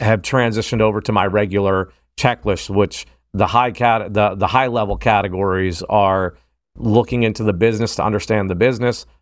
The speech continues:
looking into management, looking into what could go wrong,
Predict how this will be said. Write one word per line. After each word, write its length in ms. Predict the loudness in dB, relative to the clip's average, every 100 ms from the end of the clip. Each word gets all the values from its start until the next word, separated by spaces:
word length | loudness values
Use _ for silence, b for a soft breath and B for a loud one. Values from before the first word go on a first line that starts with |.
| -2
looking 340 | 0 0 0
into 480 | -2 -2 -2 0 0
management, 920 | 0 -2 0 0 0 -2 -2 -2 -4 -14 _ _ _ _ _ -20 _
looking 320 | -2 0 2 -2
into 200 | -2 0
what 280 | 0 0
could 160 | -4 -2
go 240 | 2 2
wrong, 640 | 2 2 4 2 2 -2